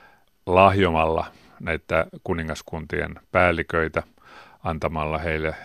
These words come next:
hienoja lahjoja ja usein myös, ö, luomalla, ö,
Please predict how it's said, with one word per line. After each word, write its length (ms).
hienoja 420
lahjoja 520
ja 180
usein 380
myös, 380
ö, 320
luomalla, 560
ö, 240